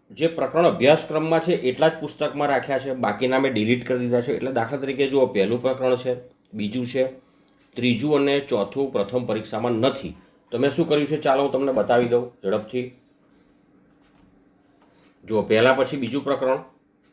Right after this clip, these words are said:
પછી બીજા પછી સીધું પાંચમું પ્રકરણ. એટલે વચ્ચેના જે પ્રકરણ હોય, આ બીજું પ્રકરણ છે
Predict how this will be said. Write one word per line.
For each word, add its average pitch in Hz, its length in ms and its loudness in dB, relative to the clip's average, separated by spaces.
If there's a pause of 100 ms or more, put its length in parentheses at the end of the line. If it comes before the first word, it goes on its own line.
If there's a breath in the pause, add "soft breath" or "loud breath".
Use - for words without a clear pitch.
(880)
પછી 120 300 -6
બીજા 120 580 4
પછી 131 320 -2
સીધું 123 440 -6
પાંચમું 98 400 -4
પ્રકરણ. 80 280 -12
એટલે - 680 -8
વચ્ચેના 165 460 6
જે 165 180 6
પ્રકરણ 143 360 0
હોય, 135 280 4
આ 101 140 -4
બીજું 120 300 -8
પ્રકરણ 143 320 -2
છે 139 160 -10